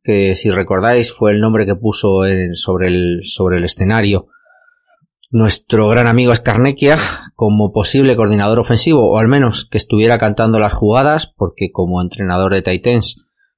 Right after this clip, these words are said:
pues podía haber sido, digamos, un, un candidato claro.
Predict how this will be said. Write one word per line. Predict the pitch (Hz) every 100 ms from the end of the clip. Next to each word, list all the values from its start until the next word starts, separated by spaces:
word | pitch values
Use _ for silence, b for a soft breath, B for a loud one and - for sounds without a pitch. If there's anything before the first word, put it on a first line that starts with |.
| _
pues | 101
podía | - 92 95 95
haber | 90
sido, | 87 - 95 92
digamos, | 87 90 90 87 -
un, | 90 87 82 80 - - _
un | 110
candidato | 98 95 95 98 104 113
claro. | 131 147 170